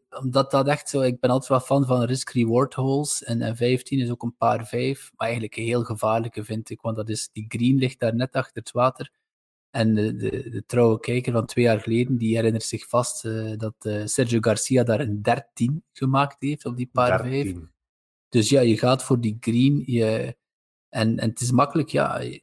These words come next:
Speaker 1: want die greens in Augusta, ja, Jean zei het al, ik denk dat dat misschien wel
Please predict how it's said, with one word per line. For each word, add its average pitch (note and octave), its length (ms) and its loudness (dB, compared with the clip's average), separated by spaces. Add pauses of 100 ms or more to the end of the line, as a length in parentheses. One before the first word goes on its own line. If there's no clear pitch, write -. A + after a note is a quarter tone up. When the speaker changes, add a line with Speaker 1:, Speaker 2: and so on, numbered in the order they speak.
Speaker 1:
want B2 300 2
die A2+ 120 -2
greens C3+ 460 2
in B2 200 2
Augusta, A#2+ 380 2
ja, A2 240 2
Jean A2+ 260 -2
zei B2 200 -2
het B2+ 100 -6
al, B2+ 220 0
ik - 80 -18 (140)
denk A2 160 -8
dat A2 100 -8
dat A2 120 0
misschien G#2+ 280 -2
wel G#2+ 340 2